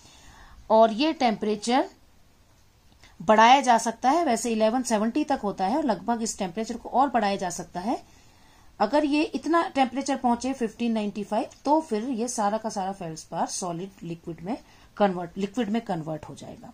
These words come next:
Generally हमारे पास क्या होगा, molite plus silica glass plus liquefied feldspar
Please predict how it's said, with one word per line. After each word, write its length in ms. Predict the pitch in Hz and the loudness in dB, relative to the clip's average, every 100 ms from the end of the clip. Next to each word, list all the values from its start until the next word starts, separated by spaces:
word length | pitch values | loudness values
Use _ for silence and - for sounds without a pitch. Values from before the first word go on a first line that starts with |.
| _ _ _ _ - - | _ _ _ _ -20 -14
Generally 420 | - 226 240 262 254 | 0 2 4 2 4
हमारे 240 | 208 202 | 4 2
पास 260 | 202 208 - | 2 0 0
क्या 140 | 202 | -2
होगा, 420 | 165 156 190 339 - _ 185 | -2 0 2 2 -2 _ -4
molite 520 | 185 190 202 240 - | 2 2 2 -2 -4
plus 320 | 175 - - - | -2 -2 -6 -10
silica 460 | - 190 170 165 196 190 | -6 -4 -4 -2 -2 0
glass 360 | 208 302 - - | 0 0 -4 -4
plus 440 | 190 240 - - | -2 0 -2 -8
liquefied 800 | 175 180 - 196 190 165 151 190 | -8 -10 -8 -8 -6 -8 -8 -10
feldspar 1000 | 190 - 160 151 - - - 170 180 175 | -12 -10 -10 -10 -12 -16 -4 0 2 2